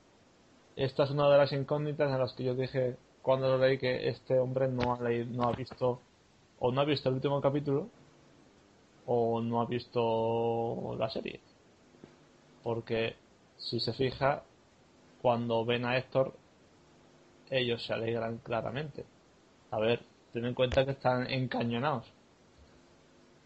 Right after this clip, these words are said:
A ver, cuando tú te alegras y estás encañonado, tiendes un poco, coño,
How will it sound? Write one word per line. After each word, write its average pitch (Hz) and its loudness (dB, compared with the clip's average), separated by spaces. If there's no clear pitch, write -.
A - -6
ver, 113 0
cuando 117 -4
tú 117 -6
te 127 2
alegras 135 6
y 127 -10
estás 127 0
encañonado, 127 -2
tiendes 131 0
un 123 -4
poco, 131 0
coño, 131 -4